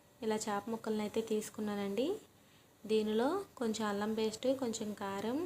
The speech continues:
కొద్దిగా పసుపు అయితే వేసుకొని బాగా మిక్స్ చేసి ఒక అరగంట పాటు పక్కన పెట్టుకోండి. అలా చేయటం వల్ల ఏంటంటే అవన్నీ కూడా ముక్కకు పట్టి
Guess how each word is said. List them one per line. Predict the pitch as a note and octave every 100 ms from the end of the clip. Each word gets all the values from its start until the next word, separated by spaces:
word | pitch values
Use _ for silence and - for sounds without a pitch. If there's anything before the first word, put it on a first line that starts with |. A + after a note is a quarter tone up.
| - -
కొద్దిగా | G#3+ G#3+ G#3+ G#3
పసుపు | G3+ - - G#3+
అయితే | G#3 A3 G#3
వేసుకొని | G3+ - - G#3+ A#3 F4+ F#4+ - - - - - A3
బాగా | G#3+ A3 A#3
మిక్స్ | A3 - -
చేసి | G#3+ G3+ C4+ F4+ G4 - -
ఒక | G#3+ G#3+
అరగంట | G#3+ G#3 G#3 G#3+
పాటు | G#3 - G#3+
పక్కన | A3+ A3+ G#3+
పెట్టుకోండి. | G#3+ G3+ G3 G3+ D4+ G4+ - - - - - - - -
అలా | A3 G#3+ G#3+
చేయటం | G#3+ G#3 A3+
వల్ల | A3 G#3+
ఏంటంటే | G#3+ G#3+ G#3 B3 E4+ A4 - - - - - - - - - - - - - - - - A3
అవన్నీ | G#3 G#3+ A#3 A#3
కూడా | A3 C4+ G4 - - A#3
ముక్కకు | A3+ A#3 A#3 A3+
పట్టి | A3 C#4+